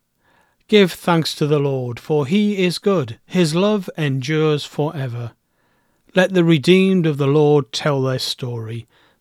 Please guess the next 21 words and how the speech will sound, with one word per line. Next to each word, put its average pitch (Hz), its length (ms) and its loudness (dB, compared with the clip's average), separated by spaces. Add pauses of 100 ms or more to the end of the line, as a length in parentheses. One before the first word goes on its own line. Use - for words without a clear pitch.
(140)
those 160 240 2
he 170 160 2
redeemed 156 680 2 (300)
from 165 240 -2
the 151 100 0
hand 208 480 -2
of 165 200 0
the 165 80 0
foe, 120 560 -6 (680)
those 113 240 -12
he 135 140 -6
gathered 147 360 0
from 180 260 0
the 190 100 2
lands, 196 640 0 (160)
from 190 280 2
east 220 360 0
and 190 180 2
west, - 500 -2 (300)
from 143 320 -2
north 143 380 0